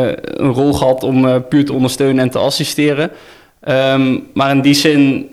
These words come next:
ja, je zit druk in andere projecten, maar je denkt wel van, "Oh, ik, ik wil hier wel mijn steentje aan bijdragen." Dat, eh, gevoel leefde bij mij heel erg, ja.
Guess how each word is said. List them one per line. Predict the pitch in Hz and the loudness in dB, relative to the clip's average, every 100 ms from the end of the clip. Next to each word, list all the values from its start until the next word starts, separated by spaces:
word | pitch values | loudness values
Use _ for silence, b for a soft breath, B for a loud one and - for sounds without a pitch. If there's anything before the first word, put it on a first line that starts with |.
| - - | -12 -4
ja, | 110 | -4
je | |
zit | 107 139 | -2 -2
druk | 135 143 | 0 -2
in | 143 | 0
andere | 123 143 131 | 0 0 -2
projecten, | 131 143 143 143 | 0 0 0 0
maar | 139 | -2
je | 135 | 0
denkt | 135 131 | -2 0
wel | 135 | -2
van, | 131 135 | 0 -2
"Oh, | 143 117 | 0 -2
ik, | 120 - | -4 -8
ik | - 131 | -4 0
wil | 139 | 2
hier | 139 135 | 4 2
wel | 139 | 2
mijn | 139 | 2
steentje | 143 135 135 131 | 0 0 0 0
aan | 127 | 0
bijdragen." | 131 147 120 113 113 | 0 0 0 -2 -2
Dat, | 113 117 123 | -4 -4 -4
eh, | 123 | -6
gevoel | 127 135 131 | -4 0 0
leefde | 131 123 | 0 -2
bij | 135 127 | -2 0
mij | 127 | 0
heel | 131 139 | 0 0
erg, | 127 - | -2 -4
ja. | 104 - | -6 -6